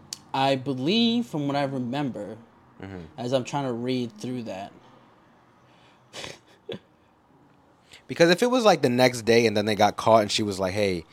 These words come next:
Speaker 2: I was, I was just going along with it because I was scared."
Speaker 1: Yeah.
Speaker 2: Okay, I get it.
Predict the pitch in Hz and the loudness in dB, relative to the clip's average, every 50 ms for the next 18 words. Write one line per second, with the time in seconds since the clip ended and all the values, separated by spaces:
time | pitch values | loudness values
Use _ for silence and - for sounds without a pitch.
0 | _ _ - _ 95 98 101 98 95 92 87 - - - - _ _ _ _ _ | _ _ -6 _ 0 0 2 0 0 -2 -4 -6 -8 -10 -12 _ _ _ _ _
1 | _ _ _ _ _ _ _ _ _ _ - _ _ _ _ _ _ _ - 101 | _ _ _ _ _ _ _ _ _ _ -20 _ _ _ _ _ _ _ -2 -2
2 | 101 104 101 92 101 98 92 107 104 98 98 98 95 95 95 92 87 - 95 - | 0 0 -2 -2 -4 -4 -2 -2 -2 -2 -2 -2 -2 -2 -2 -2 -6 -8 -10 -10
3 | 85 92 87 90 85 87 - - - 101 104 117 120 151 147 - - 151 127 120 | -8 -8 -8 -6 -6 -8 -8 -8 -6 -4 -4 -4 -4 -8 -14 -18 -16 -14 -12 -10
4 | 117 120 - - 113 101 101 104 98 95 90 78 95 107 - | -10 -10 -6 -4 -2 0 0 -2 -2 -4 -6 -6 -8 -10 -10